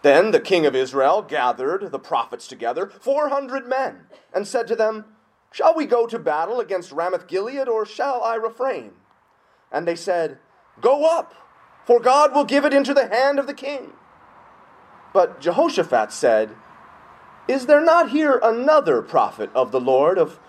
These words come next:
whom we may inquire?" And the king of Israel said to Jehoshaphat,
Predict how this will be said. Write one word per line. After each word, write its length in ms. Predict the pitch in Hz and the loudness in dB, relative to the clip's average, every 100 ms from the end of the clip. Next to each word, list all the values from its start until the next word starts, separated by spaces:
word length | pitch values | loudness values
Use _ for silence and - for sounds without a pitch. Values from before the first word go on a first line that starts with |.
| - - | -12 -2
whom 200 | 302 277 | 0 2
we 100 | 294 | 2
may 220 | 214 165 | 2 2
inquire?" 680 | 156 - 247 151 101 90 - _ _ _ _ _ _ _ _ _ _ - | 0 0 0 0 -4 -10 -20 _ _ _ _ _ _ _ _ _ _ -2
And 120 | 180 | 2
the 60 | 214 | 2
king 160 | 220 233 | 4 2
of 80 | |
Israel 320 | 226 226 226 220 | 2 2 0 2
said 280 | 262 240 | 2 2
to 60 | 202 | 2
Jehoshaphat, 680 | 202 214 226 226 226 220 | 0 2 2 0 0 0